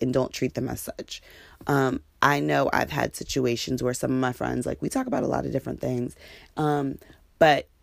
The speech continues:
your best friends are not your therapists, because you really need someone who is clinically trained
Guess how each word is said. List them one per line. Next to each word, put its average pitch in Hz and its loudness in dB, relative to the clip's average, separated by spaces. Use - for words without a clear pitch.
your 156 4
best 160 0
friends 170 0
are 151 -2
not 135 -4
your - -4
therapists, - -6
because 165 0
you 170 -4
really 175 0
need 156 -4
someone 107 -4
who 143 -2
is 139 0
clinically - -4
trained 156 -4